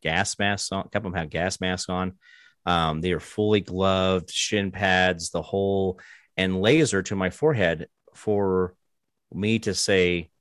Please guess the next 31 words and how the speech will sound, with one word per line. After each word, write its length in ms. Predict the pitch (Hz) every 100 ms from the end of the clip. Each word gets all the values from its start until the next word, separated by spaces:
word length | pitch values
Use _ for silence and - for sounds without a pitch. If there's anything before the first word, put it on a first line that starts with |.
| _
"What 380 | - 71 82 117
you 120 | 113
found 260 | 107 107 98
in 60 | 92
my 160 | 92
house 340 | 87 90 85 -
belongs 460 | 85 78 78 76
to 120 | -
me. 380 | 85 76 67 65 -
No, 340 | 78 82 82
you're 180 | 82 85
not 280 | 82 82 82
going 140 | 85 80
to 120 | 78
subjugate, 480 | - 78 76 76 -
or 80 | 90
you're 160 | 90
not 120 | 87
gonna 120 | 82 85
go 100 | 82
after 200 | 78 -
my 140 | 76
kid." 340 | 71 - 80 - _ _ _ _ _ _ _ _ _ _ -
Because 320 | 104 117 95
that's 240 | 110 131
how 140 | 139 117
important 460 | 95 - 139 -
it 80 | 87
was 200 | 87 82
to 120 | -
them 440 | 78 80 78 76